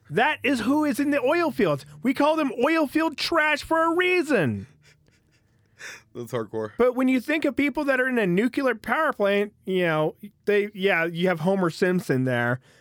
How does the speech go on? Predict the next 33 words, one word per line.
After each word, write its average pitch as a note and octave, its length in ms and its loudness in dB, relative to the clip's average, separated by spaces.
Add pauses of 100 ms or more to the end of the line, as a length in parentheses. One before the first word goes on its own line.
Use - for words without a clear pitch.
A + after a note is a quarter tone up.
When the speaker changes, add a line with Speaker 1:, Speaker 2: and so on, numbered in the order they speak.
(120)
Speaker 1:
but F#3+ 100 0
that's A#3 260 0
not A3 280 0
the G3+ 100 0
fucking F3+ 380 0
norm. A2+ 400 -2 (1040)
You F3+ 160 0
have G3+ 280 0
brilliant A3 520 2
fucking G3+ 340 -2
people. G#2+ 580 -6 (1300)
Speaker 2:
I C#3 60 0
don't D3 140 2
think C3+ 180 -8
you A#2 80 -8
have G#2+ 140 -8 (340)
all G#2 460 -4
Speaker 1:
Would G3 220 0
you A#3 200 2
apply G3+ 320 0
Speaker 2:
all G3 60 -2
Speaker 1:
for G3+ 180 0
a - 20 2
Speaker 2:
stuff E3+ 80 -4
Speaker 1:
job E3 280 2
Speaker 2:
like D#3 100 2
Speaker 1:
at D3 40 2
a D3 40 -2
fucking D3 320 0
nuclear B2+ 360 2
power G#2 260 -2
plant? G2 400 -14 (420)
Speaker 2:
No. A2 160 -10